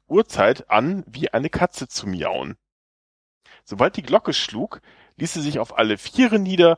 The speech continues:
und begann katzenhafte Laute von sich zu geben. Auch hier folgten bald nach und nach die anderen Schwestern und miauten, angeführt von der Äbtissin jeden Tag ganze Stunden lang.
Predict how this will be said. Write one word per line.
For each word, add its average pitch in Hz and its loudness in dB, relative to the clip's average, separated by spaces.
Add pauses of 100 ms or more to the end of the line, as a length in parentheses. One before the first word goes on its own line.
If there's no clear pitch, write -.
(140)
und 151 -14
begann 143 2
katzenhafte 107 -6
Laute 98 2
von 90 -10
sich 90 -16
zu - -14
geben. 80 -16 (720)
Auch - -2
hier 262 0
folgten - 0
bald 123 4
nach 151 2
und 151 -2
nach 117 4
die 117 -10
anderen 135 0
Schwestern 180 -2 (420)
und 170 -2
miauten, 101 2 (720)
angeführt 185 2
von 135 -2
der - 4
Äbtissin 185 0
jeden 151 0
Tag 107 0
ganze 123 -2
Stunden 98 -4
lang. - -6